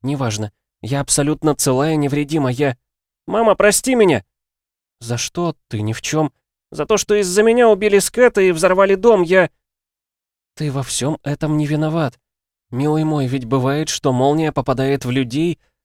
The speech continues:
а ты здесь совершенно ни при чем. А Скэт поправится, доктора говорят...»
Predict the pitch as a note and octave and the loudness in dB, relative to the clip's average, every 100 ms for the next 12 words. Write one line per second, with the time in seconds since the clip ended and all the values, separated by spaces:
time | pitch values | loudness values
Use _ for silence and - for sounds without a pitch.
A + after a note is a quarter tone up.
0 | _ - G#2 G#2+ G#2+ A#2+ - A#2 A2+ A#2+ | _ -8 -6 -6 -6 -4 -2 -2 -2 -2
1 | B2+ B2+ B2+ C3 - E3+ D3 - _ _ | -2 -2 -2 -6 -4 -2 -2 -6 _ _
2 | _ _ _ _ A2 - D#3+ F#3 - D3+ | _ _ _ _ -12 -8 -4 -6 -4 -4
3 | B2 C3+ D3 - B2 G#2+ - A2+ C#3+ C3 | 0 0 -2 -4 -6 -6 -6 -4 -2 -2
4 | C3 C#3+ E3 | 0 0 0